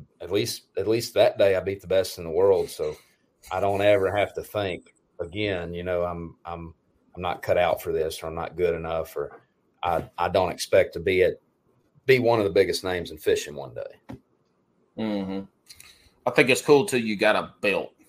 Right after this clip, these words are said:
Speaker 2: You got something that
Speaker 1: Yeah.
Speaker 2: many people don't have,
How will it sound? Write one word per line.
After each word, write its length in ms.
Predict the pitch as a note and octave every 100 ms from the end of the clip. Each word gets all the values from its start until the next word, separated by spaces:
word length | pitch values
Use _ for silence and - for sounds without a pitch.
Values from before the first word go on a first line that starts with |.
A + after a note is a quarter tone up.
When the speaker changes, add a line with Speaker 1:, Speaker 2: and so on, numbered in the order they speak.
| _
Speaker 2:
You 120 | A#2+ A#2+
got 260 | C#3 C3
something 420 | - C#3+ B2+ B2
that 340 | A2+ G#2 G2 - _ _ -
Speaker 1:
Yeah. 80 | A2+ - -
Speaker 2:
many 260 | B2+ E3
people 300 | - D3+ C3+
don't 240 | A#2+ C#3 -
have, 500 | A2+ A#2 A2+ A2